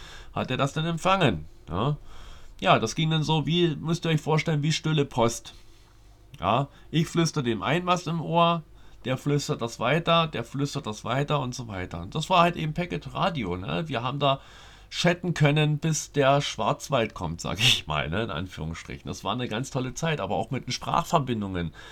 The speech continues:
ja. Ähm, ich hab da grad Erzgebirge gehört, kann mich Erzgebirge aufnehmen? Ja, n-, ja, der, dann sagt die Zwischenstation, du pass mal auf, ich kann ja zwischen euch vermitteln. Eine sogenannte Paula machen, ja. Ähm,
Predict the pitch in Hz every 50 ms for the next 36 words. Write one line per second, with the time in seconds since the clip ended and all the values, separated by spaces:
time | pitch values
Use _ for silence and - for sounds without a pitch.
0 | - - - - 98 98 110 123 - - - - - - - - - - - 117
1 | 120 120 120 120 117 117 120 120 113 80 - - - - 113 - 131 131 - -
2 | 135 - - 113 101 - - 104 127 151 - - - 170 147 151 160 160 160 147
3 | 143 147 120 117 123 135 143 143 - - - 127 117 131 135 135 - - - 127
4 | - - - 131 113 117 117 113 120 117 101 123 151 180 165 - - 147 135 117
5 | 104 90 85 101 104 117 120 113 107 90 - - - 107 131 139 143 139 143 147
6 | 151 156 160 165 170 180 185 185 - 170 165 160 156 143 147 131 127 135 139 127
7 | 135 151 - 175 165 - - - - 160 170 170 185 175 - - 156 151 - -
8 | 170 165 165 160 156 147 151 151 151 160 151 147 - 135 - - - 143 151 151
9 | 151 - - 151 151 147 139 147 107 98 131 147 - - 135 139 156 170 - 139
10 | 110 92 80 - - - - - - - - - 95 101 107 110 107 127 123 135
11 | 127 127 131 123 120 117 - 131 135 135 151 170 156 143 113 98 87 85 - 80
12 | 73 71 - - - - - - - - - - 85 90 104 117 135 - - -
13 | - - - - - - - - - 107 110 107 107 107 107 104 104 104 104 104